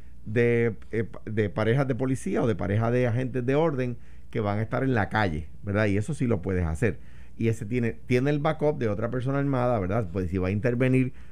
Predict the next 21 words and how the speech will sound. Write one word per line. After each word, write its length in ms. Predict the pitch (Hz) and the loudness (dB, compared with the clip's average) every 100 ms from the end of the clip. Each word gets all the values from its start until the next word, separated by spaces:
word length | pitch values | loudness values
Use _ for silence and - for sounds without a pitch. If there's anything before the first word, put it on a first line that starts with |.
| - | -10
ah, 140 | - - | -10 -4
eh, 240 | 107 101 | 0 2
hay 160 | 98 104 | 2 2
otro 300 | 110 120 107 | 0 -2 -2
que 80 | |
está 380 | 107 - 113 104 | -4 0 0 2
ahí, 220 | 113 127 175 | 2 2 0
que 80 | 95 | 2
está 220 | - 90 | 4 4
disponible, 580 | 98 - 127 131 147 175 | 2 -2 0 0 0 -2
que 80 | 95 | -4
está 180 | - | -2
listo 380 | 104 113 110 160 | 0 0 0 -4
por 160 | 113 104 | -2 -2
si 140 | 101 | 0
hay 120 | 92 | 2
un, 280 | 101 104 98 | 2 2 0
una, 240 | - 101 95 | 0 0 0
un 160 | 98 | 0
enfrentamiento, 800 | 92 92 92 82 101 131 120 - | 0 0 0 2 4 4 2 -2
¿verdad? 280 | 82 98 101 | -2 0 0